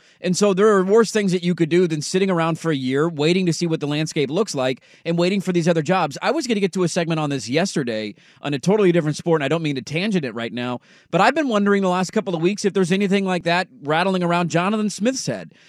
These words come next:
Jonathan Smith bolted for the first job opportunity that he got at Michigan State,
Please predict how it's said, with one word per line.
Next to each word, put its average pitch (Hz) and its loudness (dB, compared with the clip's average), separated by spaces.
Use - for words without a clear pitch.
Jonathan 311 -2
Smith 208 0
bolted 190 4
for 165 -2
the 160 0
first - 0
job 190 4
opportunity 165 0
that 143 -2
he 120 -4
got 143 0
at 135 -6
Michigan 165 0
State, 113 -2